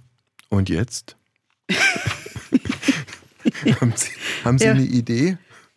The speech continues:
Speaker 2: Um-, umbenennen.
Speaker 1: Ein, ein anderer Hörer, ähm, erwähnt, dass es eine Kultfigur der Mainzer Fasnacht gegeben hat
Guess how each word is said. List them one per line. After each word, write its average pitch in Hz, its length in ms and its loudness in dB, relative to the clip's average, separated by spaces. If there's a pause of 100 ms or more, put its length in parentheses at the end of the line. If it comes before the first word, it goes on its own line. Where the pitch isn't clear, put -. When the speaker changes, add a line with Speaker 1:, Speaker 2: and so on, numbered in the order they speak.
Speaker 2:
Um-, 220 280 6
umbenennen. 190 600 4 (760)
Speaker 1:
Ein, 139 440 4
ein 135 320 0
anderer 170 560 4
Hörer, 151 440 2 (340)
ähm, 120 840 2 (240)
erwähnt, 120 720 2
dass 131 160 0
es 127 260 -2 (100)
eine 120 240 2
Kultfigur 139 720 2
der 123 120 2
Mainzer 113 420 0
Fasnacht - 760 -2
gegeben 104 500 2
hat - 320 -4